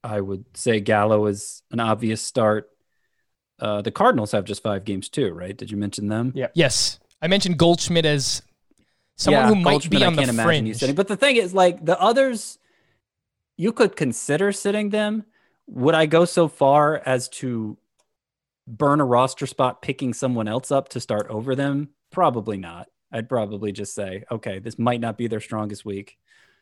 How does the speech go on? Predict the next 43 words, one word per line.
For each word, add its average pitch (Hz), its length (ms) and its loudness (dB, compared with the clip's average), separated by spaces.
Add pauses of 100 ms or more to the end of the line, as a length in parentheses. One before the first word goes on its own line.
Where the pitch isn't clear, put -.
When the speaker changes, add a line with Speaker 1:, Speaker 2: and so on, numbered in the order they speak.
(180)
Speaker 1:
But, 302 60 -10
you 339 60 -6
know, 330 180 -4
sometimes 277 380 -2
they 254 100 2
surprise 180 440 2
you 110 80 -4
in 107 60 -4
those 110 160 -4
five-game 120 500 -2
weeks. 120 320 -4
Speaker 2:
Yeah, 180 100 6
I - 20 6
Speaker 1:
Somebody 175 140 6
Speaker 2:
mean, - 40 4
Speaker 1:
will - 60 4
have - 120 2
Speaker 2:
that's 156 120 -4
Speaker 1:
a - 20 2
Speaker 2:
the 139 60 4
thing 135 100 6
Speaker 1:
two-homer - 120 4
Speaker 2:
is 117 60 0
Speaker 1:
game 135 300 2
or 113 80 -4
something, 123 440 -2
and 110 80 -4
it's 110 140 -8
like, 113 380 -4 (460)
"All 123 120 2
right, 156 180 4
it 160 60 -2
was 160 140 -6
worth 160 240 2
it." - 160 -8 (180)
Speaker 2:
Yeah, 147 200 4
if 135 80 0
Charlie 175 260 2
Blackmon 151 360 2
has 139 140 -2
a 131 60 -10
five-hit 131 440 0
game, 117 460 -10